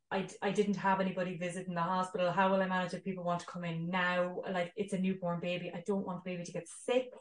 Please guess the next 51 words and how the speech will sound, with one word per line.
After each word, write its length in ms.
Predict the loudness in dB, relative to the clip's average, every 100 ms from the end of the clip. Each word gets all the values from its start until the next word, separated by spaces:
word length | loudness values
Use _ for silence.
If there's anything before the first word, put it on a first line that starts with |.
| _
You 120 | 0 2
know, 100 | 2
are 180 | 2
they 80 | 0
gonna 200 | 2 2
wear 200 | 4 4
masks 380 | 6 6 4 2
when 100 | 0
they 80 | 0
come 200 | 0 2
in? 220 | 4 4
Can 160 | 2 2
I 80 | 4
just 220 | 2 2
say 160 | 0 2
no 360 | 4 6 6
to 120 | 6
people 260 | 0 0 0
coming 240 | 0 2
in? 200 | 2 2
What 160 | 4 4
about 220 | 8 6
when 80 | 6
I 100 | 2
go 200 | 0 -4
home? 420 | 8 10 10 6 0 -12 0
What's 240 | 6 6 4
it 40 |
gonna 160 | 0 2
be 80 | 6
like 160 | 6
when 100 | 8
I'm 120 | 6
at 60 | 6
home?" 140 | 4 2 -8 -8
Do 80 | 4
you 60 | 8
know, 220 | 10 10
and 180 | 10 8
all 180 | 10 6
of 80 |
a 100 | 4
sudden, 280 | 4 4 4
it's 140 | 2 4
like, 180 | 4 6
by 120 | 8
asking 420 | 8 6 4 6
one 220 | 6 4
question, 680 | 4 2 0 0 2 2 -4 -10 _ _ _
you've 280 | -4 -4 -4
kickstarted, 840 | -4 -4 0 2 2 2 0 0